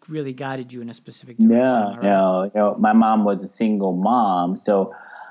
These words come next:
Speaker 2: my mom focus was, you know, getting us something to eat, having clothes on our back, make sure you do your homework, and if
Speaker 1: Mm-hmm.
Speaker 2: you need help, you can ask me for it.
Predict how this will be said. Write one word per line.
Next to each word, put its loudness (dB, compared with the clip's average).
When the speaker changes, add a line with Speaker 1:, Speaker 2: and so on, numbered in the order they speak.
Speaker 2:
my 2
mom 2
focus -4
was, -2
you 0
know, 0
getting 2
us -2
something -2
to 0
eat, 2
having 0
clothes 2
on -2
our -4
back, 0
make -4
sure -2
you 0
do 0
your 2
homework, 2
and -4
if -4
Speaker 1:
Mm-hmm. -8
Speaker 2:
you -2
need -2
help, -2
you -2
can -2
ask -2
me 2
for 2
it. 0